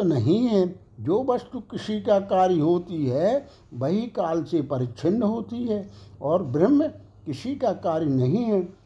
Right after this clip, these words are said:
इसलिए उसकी काल से अनंतता है। इसी प्रकार वह वस्तु से भी अनंत है। वस्तु से उसकी अनंतता किस प्रकार है? क्योंकि वह सबसे अभिन्न है। भिन्न वस्तु ही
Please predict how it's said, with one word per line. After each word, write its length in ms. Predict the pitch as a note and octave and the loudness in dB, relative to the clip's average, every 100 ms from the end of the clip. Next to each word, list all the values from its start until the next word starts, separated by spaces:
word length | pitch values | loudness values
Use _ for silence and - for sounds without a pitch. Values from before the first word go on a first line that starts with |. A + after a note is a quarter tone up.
| _ | _
इसलिए 380 | C3 A#2+ G3 A3 | -12 -8 -2 0
उसकी 460 | A3 E3+ - G3+ B3 - | 0 -2 -4 -8 -8 -4
काल 260 | D#3 C3+ D3 | -2 -2 -2
से 220 | C#3+ G3+ D4 - - - - | 0 2 0 -6 -20 -20 -6
अनंतता 640 | C#3+ G#3+ C#4 C4 G3 G#3 | -2 0 0 -4 -2 0
है। 260 | F#3 F3+ E3+ - - - - - - | 2 0 -2 -8 -20 -20 -20 -20 -10
इसी 240 | A2+ - G3+ | -8 -4 -4
प्रकार 460 | G3 D3+ E3 D#3 D#3 | -2 0 2 2 2
वह 200 | C#3+ C#3 | 0 0
वस्तु 360 | C#3+ C3+ - D3 | -2 -2 -2 -4
से 220 | B2+ F3+ | 2 2
भी 220 | F#3+ A#3 D4 - - - - | 4 2 -2 -4 -14 -16 -4
अनंत 380 | D3 B3 D4+ A3 | 0 2 0 0
है। 220 | G3 G3 G3 - - A2+ | -2 -4 -10 -18 -10 -2
वस्तु 380 | E3 G3 D4+ G#3 | -2 -2 -6 -6
से 220 | C4 A#3 | -2 2
उसकी 360 | G3+ F3 - F#3+ | 2 0 -2 2
अनंतता 640 | F3+ F3 F3 E3 F3 A3 C#4+ - - - | 4 2 0 -2 0 0 -2 -12 -18 -10
किस 140 | F#3+ E3+ | -10 -10
प्रकार 480 | - F#3 A#3 A#3+ A#3+ | -8 -2 0 2 2
है? 260 | C4 C#4+ C#4+ - - - | 2 2 -2 -12 -14 -2
क्योंकि 320 | F3+ G3 G#3 | 0 0 -2
वह 220 | F#3 F#3 | 2 2
सबसे 540 | F#3+ D#3 C#3+ - G#3+ C#4 - - - - | 2 -2 -2 0 2 2 -4 -14 -18 -8
अभिन्न 360 | A#2 D#3 C4+ C4 | -2 2 4 4
है। 180 | F3 G3 E3+ - - - G2 | 2 0 -2 -8 -20 -18 -6
भिन्न 240 | G2+ A3+ C4 | -2 0 0
वस्तु 320 | G3+ F#3 - F#3 | 0 0 -2 -2
ही 320 | D#3 C#3+ | 0 2